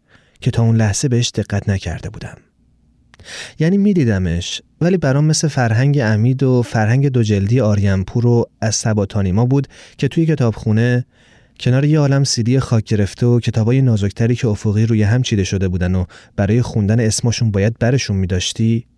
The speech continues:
گم شده بود. عکس توی قاب رنگی بود و مرد توی عکس که فقط نیم تنشو می‌دیدم و خیلی شبیه صحبا بود، عینک زده بود و داشت حرف می‌زد.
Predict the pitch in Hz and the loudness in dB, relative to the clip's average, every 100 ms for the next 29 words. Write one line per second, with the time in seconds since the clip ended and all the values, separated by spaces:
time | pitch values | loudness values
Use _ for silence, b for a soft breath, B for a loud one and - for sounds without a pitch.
0 | _ 131 127 110 - - - 101 - - | _ -2 -2 -2 -6 -10 -12 -16 -18 -20
1 | _ _ _ _ _ _ _ _ _ _ | _ _ _ _ _ _ _ _ _ _
2 | _ _ - 127 - 131 127 113 110 113 | _ _ -4 -2 -2 0 2 2 2 2
3 | 117 - _ b b b b 117 120 117 | 0 -4 _ b b b b 0 2 2
4 | 131 139 131 123 123 135 127 110 98 104 | 2 2 2 2 2 0 -4 -2 0 0
5 | 110 - - - 104 113 120 110 101 104 | 0 -2 -6 -4 -2 -2 0 0 0 0
6 | 123 - 98 85 85 90 92 82 B - | 0 0 0 0 -2 -2 -2 -4 B -16
7 | - 139 131 - 92 90 - 95 78 82 | -2 0 0 -2 -2 -4 -2 -4 -4 -6
8 | 90 113 120 - _ _ B B - 117 | -2 0 0 -4 _ _ B B -4 0
9 | 120 131 - 120 117 113 101 92 - 92 | 0 0 -2 -2 0 0 0 -4 -4 -6
10 | 87 - 85 - | -6 -8 -12 -12